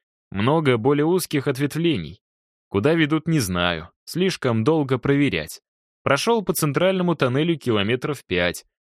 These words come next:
В конце обнаружил ступеньки на нижний уровень. Проход преграждает голубоватая плёнка. Похоже, это вход в данж, но без идентификации понять, что к чему, я не смог.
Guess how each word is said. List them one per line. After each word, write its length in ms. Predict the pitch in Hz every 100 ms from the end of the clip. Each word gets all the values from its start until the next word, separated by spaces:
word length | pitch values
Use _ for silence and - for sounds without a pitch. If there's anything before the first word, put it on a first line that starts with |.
| _ _
В 80 |
конце 340 | - 92 - 135
обнаружил 540 | 107 95 123 117 104
ступеньки 580 | - 104 92 143 139 127
на 140 | 110
нижний 360 | 113 139 131 143
уровень. 440 | 151 160 90 69 - _ _ _
Проход 420 | - 110 - 220
преграждает 640 | - 127 117 113 104 180 165
голубоватая 640 | 151 139 127 165 175 165
плёнка. 540 | - 87 92 90 76 - _ _ _ -
Похоже, 400 | 117 - 214 202
это 140 | 165
вход 300 | 139 180 160
в 80 | 143
данж, 460 | 151 180 92 -
но 120 | 78 76
без 320 | 67 90 87
идентификации 920 | 87 90 85 90 - 117 120 - 78
понять, 400 | - 78 90 104
что 240 | - 104
к 60 | 98
чему, 340 | - 85 104
я 120 | 123 117
не 120 | 120
смог. 500 | 110 151 110 -